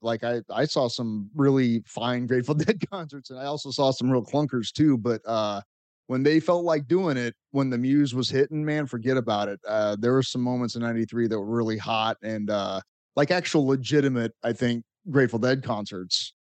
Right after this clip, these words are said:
Um, you know, um, in that way. But, uh, so that's, that's just,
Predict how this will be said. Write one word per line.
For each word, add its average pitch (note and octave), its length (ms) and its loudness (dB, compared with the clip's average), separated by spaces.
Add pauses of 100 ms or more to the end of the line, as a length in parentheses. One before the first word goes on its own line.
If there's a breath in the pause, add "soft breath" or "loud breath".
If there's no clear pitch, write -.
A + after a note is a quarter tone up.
(260)
Um, G#2 580 -4 (1300)
you A2 80 -10
know, B2 100 -4
um, G#2+ 320 -4
in A2+ 180 -2
that G#2 180 -2
way. G#2 220 0
But, A2 380 0
uh, A2 240 2
so - 120 -2
that's, C#3 420 0
that's B2+ 280 -2
just, - 340 -8